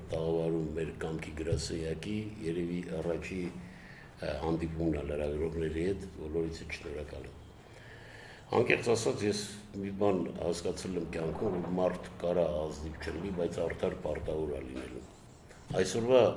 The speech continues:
միջոցառումը կազմակերպված էր որպես ինդիկատոր արդարության, ը, դեմ, տեսնենք ինչքան է իշխանությունները անկեղծ բոլորի նկատմամբ իր, ը, այս երկրի քաղաքացիների կամ այն կազմակերպությունների,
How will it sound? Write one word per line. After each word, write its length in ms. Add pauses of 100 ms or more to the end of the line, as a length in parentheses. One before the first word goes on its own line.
(420)
միջոցառումը 840
կազմակերպված 880
էր 220 (560)
որպես 600 (100)
ինդիկատոր 760
արդարության, 760 (880)
ը, 180 (220)
դեմ, 260
տեսնենք 500
ինչքան 320
է 80
իշխանությունները 800 (320)
անկեղծ 600 (220)
բոլորի 460
նկատմամբ 640
իր, 120
ը, 240 (640)
այս 240 (260)
երկրի 380
քաղաքացիների 840
կամ 280
այն 120
կազմակերպությունների, 1160